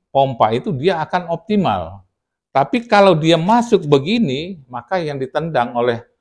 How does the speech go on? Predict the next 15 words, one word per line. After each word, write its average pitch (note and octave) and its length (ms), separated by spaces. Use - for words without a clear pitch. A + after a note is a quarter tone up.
pin B2+ 240
atau A#2+ 240
pompa A2 400
itu D3+ 320
s-, - 160
jumlahnya C#3+ 480
sedikit. F#3 480
Makanya D#3 400
hasilnya B2+ 480
hanya A2 320
sepertiga. C3+ 800
Jadi D3+ 240
kalau C3+ 240
begini A2 480
ini G#2 200